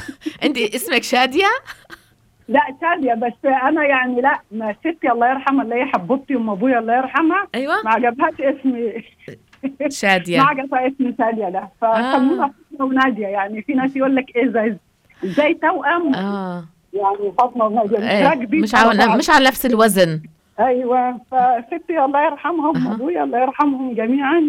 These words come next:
Speaker 1: نعم.
Speaker 2: سمتني فاطمة ونادية.
Speaker 1: فاطمة،
Speaker 2: فبالنسبة لي
Speaker 1: نعم. حلو اسم فاطمة كتير، بنت النبي عليه السلام.
Speaker 2: سبحان الله
Speaker 1: أيوة.
Speaker 2: يعني.
Speaker 1: كانوا
Speaker 2: لنا
Speaker 1: بدهم
Speaker 2: نفس
Speaker 1: يسموكي
Speaker 2: الشيء.
Speaker 1: شادية يعني.
Speaker 2: أيوة. <laughs> أمي الله يرحمها اللي حكت لك قصة دي، سبحان
Speaker 1: أيوة.
Speaker 2: الله يعني.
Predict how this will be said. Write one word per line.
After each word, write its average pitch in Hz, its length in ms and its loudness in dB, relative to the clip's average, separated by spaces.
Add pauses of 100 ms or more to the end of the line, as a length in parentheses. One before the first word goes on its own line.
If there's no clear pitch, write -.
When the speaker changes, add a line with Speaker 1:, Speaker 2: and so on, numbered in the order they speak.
Speaker 1:
نعم. 180 160 -4
Speaker 2:
سمتني 233 600 0
فاطمة 247 360 -2
ونادية. 202 440 -4 (200)
Speaker 1:
فاطمة، 233 560 2
Speaker 2:
فبالنسبة 226 240 0
لي 196 60 -6
Speaker 1:
نعم. 165 280 -2
حلو 247 280 2
اسم 208 280 2
فاطمة 233 440 4
كتير، 339 340 -2
بنت 233 240 0
النبي 233 360 4
عليه 220 300 2
السلام. 220 560 2 (100)
Speaker 2:
سبحان 226 260 0
الله 208 280 4
Speaker 1:
أيوة. 196 100 2
Speaker 2:
يعني. 180 180 2
Speaker 1:
كانوا 240 240 6
Speaker 2:
لنا 240 100 4
Speaker 1:
بدهم 262 120 6
Speaker 2:
نفس 240 160 2
Speaker 1:
يسموكي 302 380 4
Speaker 2:
الشيء. 247 200 2
Speaker 1:
شادية 185 280 2
يعني. 156 420 -2 (400)
Speaker 2:
أيوة. 233 380 0
<laughs> 247 80 -6 (1000)
أمي 285 320 2
الله 226 200 2
يرحمها 240 380 -2
اللي 226 120 -4
حكت 240 360 -2
لك 240 140 -6 (100)
قصة 220 260 -4
دي، 214 140 -4 (100)
سبحان 175 180 -6
Speaker 1:
أيوة. 226 180 2
Speaker 2:
الله 208 260 4
يعني. 180 260 -6